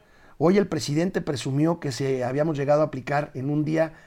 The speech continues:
ciento cincuenta mil vacunas, pero pues insisto,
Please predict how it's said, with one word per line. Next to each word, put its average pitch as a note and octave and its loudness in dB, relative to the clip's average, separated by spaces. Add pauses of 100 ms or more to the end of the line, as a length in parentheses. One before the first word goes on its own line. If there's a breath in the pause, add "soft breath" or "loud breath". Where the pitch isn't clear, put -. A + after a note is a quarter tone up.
ciento C#3+ -6
cincuenta B2 -6
mil C3 -4
vacunas, G3 -2
pero G3 -2
pues F#3 -8
insisto, G3+ -2